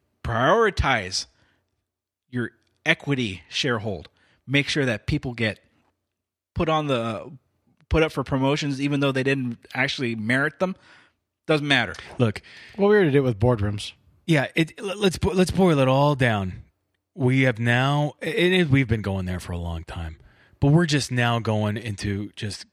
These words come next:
Speaker 2: constitutional, state constitutional amendments. We want, as a, as a state legislature, w-, not me, we want equality of outcome.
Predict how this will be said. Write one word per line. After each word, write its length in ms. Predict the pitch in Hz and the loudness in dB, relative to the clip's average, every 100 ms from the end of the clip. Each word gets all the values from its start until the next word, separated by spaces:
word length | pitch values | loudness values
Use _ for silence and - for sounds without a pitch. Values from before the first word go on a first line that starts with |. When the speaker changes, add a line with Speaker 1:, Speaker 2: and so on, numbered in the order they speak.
| _ | _
Speaker 2:
constitutional, 800 | - 131 127 117 - 117 - 117 | -6 -4 -2 -4 -2 -2 -2 -4
state 260 | 101 - 120 | -2 -2 0
constitutional 540 | 120 110 - 101 - | -2 -4 -4 -4 -4
amendments. 380 | 95 92 90 87 | -4 -4 -6 -8
We 420 | 101 101 120 175 196 | -4 0 2 2 2
want, 560 | 185 117 107 127 - - _ _ _ _ - | 0 0 -2 -6 -12 -14 _ _ _ _ -10
as 180 | 113 98 | -6 -4
a, 100 | 113 - - - | -6 -8 -10 -8
as 140 | 107 98 | -10 -10
a 40 | |
state 280 | - 110 104 | -6 -4 -4
legislature, 520 | 95 87 - 90 95 | -6 -10 -12 -12 -12
w-, 220 | 90 98 - _ _ - | -10 -12 -14 _ _ -14
not 180 | 98 87 | -12 -10
me, 380 | 87 73 73 - - - - - | -8 -10 -14 -20 -20 -20 -20 0
we 220 | 127 190 | 4 4
want 320 | 196 156 143 | 2 0 -2
equality 800 | 127 - - 117 113 127 131 131 | -6 -6 -2 0 2 2 0 -2
of 100 | 107 - | -6 -8
outcome. 460 | 82 78 - 76 | -8 -8 -12 -14